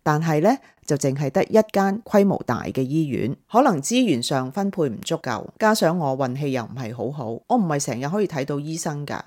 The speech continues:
我買咗嗰份私人嘅醫療保險，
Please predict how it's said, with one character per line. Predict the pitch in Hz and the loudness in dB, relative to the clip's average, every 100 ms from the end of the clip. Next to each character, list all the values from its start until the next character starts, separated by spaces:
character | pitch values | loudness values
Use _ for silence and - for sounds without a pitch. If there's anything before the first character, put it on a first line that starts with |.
| - | 0
我 | 233 | 4
買 | 226 226 | 4 4
咗 | 240 | 4
嗰 | 226 | 2
份 | 233 185 151 - | 0 -2 -4 -6
私 | - 233 | -6 0
人 | 240 147 123 | 2 2 0
嘅 | 156 | -4
醫 | 170 190 | -2 -2
療 | 131 | -4
保 | - 131 | -4 -6
險， | 165 160 143 | -6 -6 -6